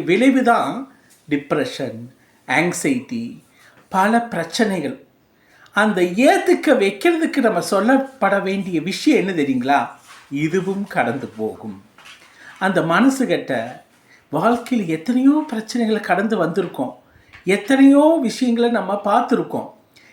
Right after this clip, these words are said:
இந்த விஷயங்களை எல்லாம் நம்ம கடந்து வந்துட்டோம். அதே மாதிரி இந்த பிரச்சனையிலிருந்தும் நம்ம கடந்து போவோம்னு அந்த மனசுகிட்ட சொல்லணும். எல்லாத்துக்குமே ஒரு டைம், ஒரு பீரியட்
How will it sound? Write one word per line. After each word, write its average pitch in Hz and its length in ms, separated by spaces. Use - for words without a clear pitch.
இந்த 170 240
விஷயங்களை 247 500
எல்லாம் 190 280
நம்ம 170 160
கடந்து 226 400
வந்துட்டோம். 170 540
அதே 147 340
மாதிரி 151 360
இந்த 175 340
பிரச்சனையிலிருந்தும் 190 960
நம்ம 139 360
கடந்து 175 400
போவோம்னு 165 720
அந்த 120 240
மனசுகிட்ட 123 680
சொல்லணும். 120 480
எல்லாத்துக்குமே 233 800
ஒரு 160 200
டைம், 185 360
ஒரு 143 160
பீரியட் 233 580